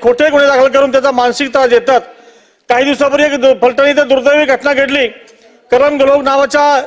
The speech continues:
युवकाला काही लोकांनी जबरदस्त मारहाण केली, त्यातून ज-, गंभीर जखमी झाला आणि याबाबतची तक्रारही त्यांनी दाखल करून न घेता उलट पक्षी त्याच्यावर तीनशे सातचा गुन्हा दाखल केला.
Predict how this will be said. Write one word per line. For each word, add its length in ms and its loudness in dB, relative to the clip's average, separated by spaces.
युवकाला 580 0
काही 180 2
लोकांनी 340 0
जबरदस्त 500 0
मारहाण 400 0
केली, 240 -2
त्यातून 260 0
ज-, 60 -2
गंभीर 440 0
जखमी 320 -2
झाला 320 0
आणि 100 0
याबाबतची 320 0
तक्रारही 460 -2
त्यांनी 340 0
दाखल 440 -2
करून 280 0
न 60 2
घेता 460 -2
उलट 240 0
पक्षी 480 -2
त्याच्यावर 320 2
तीनशे 320 -2
सातचा 300 -2
गुन्हा 260 0
दाखल 140 0
केला. 340 -2